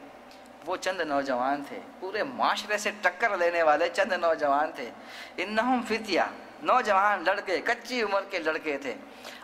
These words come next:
"आमनू बिरब्बिहिम", अपने रब पर ईमान ले आए। क्या हुआ उनके साथ?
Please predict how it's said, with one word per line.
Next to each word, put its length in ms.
"आमनू 480
बिरब्बिहिम", 800
अपने 240
रब 180
पर 140
ईमान 340
ले 140
आए। 200
क्या 120
हुआ 180
उनके 280
साथ? 180